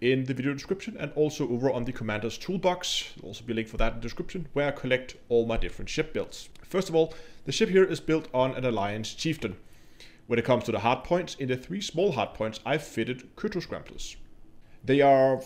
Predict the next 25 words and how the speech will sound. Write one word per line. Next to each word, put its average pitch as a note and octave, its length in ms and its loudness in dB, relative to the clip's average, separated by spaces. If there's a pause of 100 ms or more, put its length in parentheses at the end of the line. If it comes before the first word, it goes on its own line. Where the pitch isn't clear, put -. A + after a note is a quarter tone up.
(200)
faction-specific D3 840 -2
module, C#3+ 320 0
meaning A#2+ 160 -4
you A2+ 60 -6
have B2+ 240 -2
to C3+ 60 -10
go B2+ 140 -2
through B2 200 -6
the A#2 80 -4
four B2+ 240 0
weeks B2 180 -6
of - 60 -14
power A#2+ 240 2
play B2+ 180 -2
to G#2 120 -4
get - 260 -2
them, E3+ 160 -2
and A2+ 100 -8
you A2 80 -4
have A2 160 -2
to - 80 -12
sign A2+ 240 0
up A2 240 -2
with G#2+ 320 -2
Archon D3 380 -2